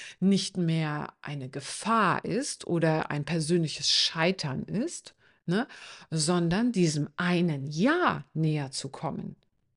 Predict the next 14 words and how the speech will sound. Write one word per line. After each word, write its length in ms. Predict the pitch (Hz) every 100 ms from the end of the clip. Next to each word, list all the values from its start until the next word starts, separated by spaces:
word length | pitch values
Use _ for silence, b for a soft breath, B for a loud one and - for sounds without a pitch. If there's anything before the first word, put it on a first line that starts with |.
| _ _ _ _ _ B B B
Also 160 | 202 208
lass 200 | 247 320
uns 120 | 359
jetzt 220 | 302 -
mal 360 | 214 214 220 -
konkret 560 | - 214 - 180 165 -
werden. 320 | 127 110 - - _ -
Wie 320 | 160 254 320
kannst 380 | - 247 247 -
du 60 |
dein 260 | 185 156 143
Nervensystem 1040 | 151 175 - 170 160 139 - 165 156 208 -
also 240 | 165 165
trainieren? 920 | 175 - - 202 220 320 320 - -